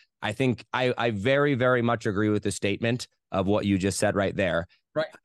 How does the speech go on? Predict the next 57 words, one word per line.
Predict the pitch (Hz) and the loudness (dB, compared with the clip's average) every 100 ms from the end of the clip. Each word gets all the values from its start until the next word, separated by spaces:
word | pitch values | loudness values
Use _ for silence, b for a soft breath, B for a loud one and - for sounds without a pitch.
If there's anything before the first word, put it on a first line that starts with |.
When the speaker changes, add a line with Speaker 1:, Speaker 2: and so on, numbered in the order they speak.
| - | -4
Speaker 1:
I | 139 | 0
don't, | 156 - | 0 0
I | |
don't, | 143 156 _ _ | -2 -2 _ _
I | 127 | 0
don't | 139 151 | 0 2
want | 151 | 0
to, | 143 143 | 2 2
I'm | 131 | 2
gonna | |
put | 131 135 | 2 0
a | |
pin | - 127 | 0 0
in | 135 | 2
that. | 147 156 | 0 0
I'm | 123 | -2
gonna | 117 | -2
come | - 117 | -2 0
back | 117 | 0
to | 113 | 0
this | 113 | -2
question | - 107 117 | 0 -2 0
'cause | 101 | 0
I | 98 | 0
have | 101 | -2
a | |
question | 92 95 - | -2 -2 -2
for | 101 | 0
you | 113 | 2
on | 117 | 2
that. | 123 135 | 0 0
I | 117 | -2
want | 110 | 0
you | 110 | 0
to | |
continue, | 107 98 110 113 | 0 0 2 2
but | 123 | 2
I | 110 | 2
wanna | 113 104 | 0 0
circle | 117 110 | -2 -2
back | 95 92 | -4 -4
to | - | -6
this | 85 | -8
'cause | - 92 | -4 -4
I | |
have | 90 | -4
a | |
question, | - 82 - - | -6 -8 -8 -8
but | 82 | -8
continue. | - 101 90 - - _ _ _ - | -6 -4 -4 -6 -14 _ _ _ -14
Speaker 2:
Okay. | - - - _ B B B B - | -8 -8 -10 _ B B B B -4
Um, | 147 143 139 135 131 - _ _ _ _ _ _ _ _ _ _ _ - | -2 0 -2 -4 -8 -14 _ _ _ _ _ _ _ _ _ _ _ -10
so | - 175 | -2 -2
what's | 156 208 180 | 0 -2 -2
happened | 165 185 185 131 | -4 -4 -4 -4
is, | 104 95 98 - B B B _ | -4 -4 -6 -12 B B B _
y-, | - | -20